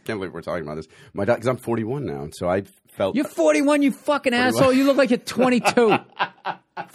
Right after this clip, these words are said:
Speaker 2: Flat stomach, full head of hair. Oh, my. I thought you were, like, thirty-one.
Speaker 1: You got a flat stomach.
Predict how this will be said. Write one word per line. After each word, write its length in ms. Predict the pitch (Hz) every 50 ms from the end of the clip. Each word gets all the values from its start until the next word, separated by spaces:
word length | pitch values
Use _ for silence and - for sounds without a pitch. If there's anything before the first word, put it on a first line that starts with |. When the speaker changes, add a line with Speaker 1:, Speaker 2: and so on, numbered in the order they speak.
| - -
Speaker 2:
Flat 280 | 226 233 240 254 247 -
stomach, 460 | - - - 233 240 240 247 226 233
full 320 | - - - 240 240 240
head 200 | 226 226 226 214 202
of 100 | 165 143
hair. 640 | 170 196 208 214 214 214 208 156 - 185 - - -
Oh, 220 | - 220 233 254 233
my. 180 | 175 143 139
I 40 | 202
thought 180 | - - 262 208
you 60 | 302
were, 20 | 277
like, 140 | 269 226 -
thirty-one. 680 | - - - - 254 269 269 240 180 135 123 120 101 - -
Speaker 1:
You 160 | 320 359 349
got 140 | - - 320
a 40 | -
flat 260 | - 123 117 110 -
stomach. 420 | - - 104 107 123 147 175 -